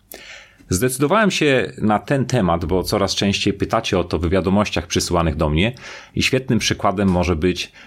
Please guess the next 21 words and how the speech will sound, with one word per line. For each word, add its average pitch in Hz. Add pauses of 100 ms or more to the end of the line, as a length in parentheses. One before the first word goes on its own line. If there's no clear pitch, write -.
(120)
ten 107
oto 98
mail 95
od 95
Rafała, 92 (460)
którego 92
fragmenty 95
wam 85
teraz 87 (140)
pokażę 85
i -
przeczytam. 82
Rafał 90
pisze 90
tak. 73 (1080)
„Cześć 143
Marcin. - (600)
Jako -
stały 143
twój 120
czytelnik, 90